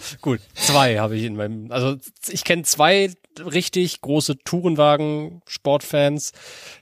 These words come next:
Der Rest schätzt Tourenwagenrennen, aber bevorzugt dann doch eher eine Formelkategorie oder eine G T-Serie.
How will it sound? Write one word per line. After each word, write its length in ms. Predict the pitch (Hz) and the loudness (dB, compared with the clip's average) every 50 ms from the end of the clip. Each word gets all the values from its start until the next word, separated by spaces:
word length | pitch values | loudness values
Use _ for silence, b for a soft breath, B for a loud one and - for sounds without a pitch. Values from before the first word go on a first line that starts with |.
| B _ - | B _ 0
Der 160 | 131 117 - | 0 2 4
Rest 580 | 131 131 131 - - - - - - - - - _ _ - 151 _ _ - 139 135 135 - - - - - - - | 2 2 4 4 4 2 2 -2 -6 -6 -8 -14 _ _ -20 -20 _ _ -20 -18 -16 -14 -12 -10 -10 -10 -10 -10 -4
schätzt 560 | - - - 214 233 - - - - - - | -2 2 2 2 2 2 0 0 0 -2 -4
Tourenwagenrennen, 1040 | - 240 233 214 220 214 190 202 190 190 196 190 190 180 185 185 185 185 180 185 185 B B B B B B B B _ _ - _ _ _ _ _ _ _ | -2 -2 0 2 0 4 4 4 6 6 4 2 2 2 4 4 4 2 -2 -2 -4 B B B B B B B B _ _ -20 _ _ _ _ _ _ _
aber 680 | - 127 135 135 139 135 135 131 131 131 127 123 117 - _ _ - | 0 0 2 4 6 6 6 6 6 6 4 2 -2 -8 _ _ -2
bevorzugt 920 | 139 123 - - 127 123 131 131 - - - - 127 123 117 - - - - - - - - - - 139 123 - | -2 -2 0 0 2 4 2 4 2 0 0 2 0 0 0 -2 -4 -4 -4 -4 -6 -8 -10 -14 -16 -18 -6 0
dann 240 | - 110 107 110 101 | 2 2 2 2 2
doch 300 | 113 110 110 - - - | 2 2 2 0 -8 -8
eher 580 | 104 104 104 104 104 104 104 101 101 101 98 95 | -6 -2 0 2 4 4 4 4 2 2 -2 -2
eine 120 | 104 110 | -4 -4
Formelkategorie 1080 | - - - 107 113 120 117 107 - 113 107 - 104 - 113 101 101 104 101 101 101 | -2 0 2 2 4 4 4 4 2 -2 -4 -4 -2 -2 -4 -4 -4 -6 -6 -6 -4
oder 600 | 104 101 98 95 95 98 - - 98 101 - - 73 - - - _ _ _ _ _ _ _ - | -4 -4 -2 0 2 2 2 2 0 -2 -4 -8 -14 -18 -20 -20 _ _ _ _ _ _ _ -6
eine 180 | 120 110 107 107 | -4 -4 -4 -6
G 220 | 107 - 120 110 | -2 0 0 0
T-Serie. 680 | - - - 113 104 - 98 92 85 85 85 85 80 | 0 0 0 0 0 0 0 -2 -4 -10 -10 -12 -12